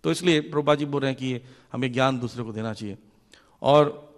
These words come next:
वहाँ भी वर्णन किया गया, अंतिम में श्लोकों में, श्लोक भी वर्णन किया गया है श्रीमद् भागवतम से। उसमें क्या है कि जो मंदिर में पूजा करता है, पर जनसमूह के हितों को नहीं देखता, वह कनिष्ठ भक्त है।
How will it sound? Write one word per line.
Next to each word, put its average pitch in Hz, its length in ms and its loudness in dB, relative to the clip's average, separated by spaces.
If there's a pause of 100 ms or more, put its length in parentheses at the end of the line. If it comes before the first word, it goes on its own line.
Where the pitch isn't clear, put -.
(140)
वहाँ 127 200 0
भी 160 80 -2
वर्णन 147 280 0
किया 147 200 -2
गया, 143 160 -2
अंतिम 139 240 -6
में 139 80 -4
श्लोकों 131 360 -4
में, 131 120 -6
श्लोक 135 220 -4
भी 131 120 -2
वर्णन 123 260 -4
किया 123 220 -4
गया 127 180 -4
है 117 220 -6 (760)
श्रीमद् 117 300 -4
भागवतम 117 380 -4
से। 110 180 -8 (460)
उसमें 156 200 0
क्या 156 120 2
है 170 80 4
कि 170 80 0
जो 165 120 -2
मंदिर 156 260 0
में 175 120 -2
पूजा 156 240 0
करता 147 300 0
है, 143 360 0 (320)
पर 165 100 6
जनसमूह 185 440 2
के 196 120 -2
हितों 156 220 0
को 165 120 -6
नहीं 147 180 -2
देखता, 147 320 -4
वह 127 140 -6
कनिष्ठ 135 380 -10
भक्त 104 300 -14
है। 104 200 -12